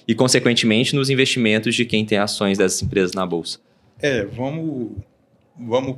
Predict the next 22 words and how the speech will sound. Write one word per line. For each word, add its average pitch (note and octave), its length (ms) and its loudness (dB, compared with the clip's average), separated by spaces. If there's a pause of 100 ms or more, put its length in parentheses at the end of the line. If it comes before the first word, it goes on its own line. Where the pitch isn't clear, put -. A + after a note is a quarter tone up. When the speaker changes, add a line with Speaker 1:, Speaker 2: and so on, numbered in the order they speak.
Speaker 2:
por - 160 -6
partes, - 680 -8
né? G#2+ 220 -6 (480)
Tudo F3+ 200 0
isso F3 140 -4
que - 60 -8
você A2+ 100 0
falou, F#2+ 500 -2
inflação, B2+ 680 -2
juros G2+ 440 -4
e F2+ 40 -10
combustível, G#2 840 -6
principalmente G2 580 -8
o, - 80 -18 (160)
esses - 240 -10
três G#2+ 280 0
temas, G#2 460 -4 (220)
vai - 100 4
bater. - 360 -4 (460)
E C3+ 80 -2
bate - 340 0
mesmo. F#2 280 -2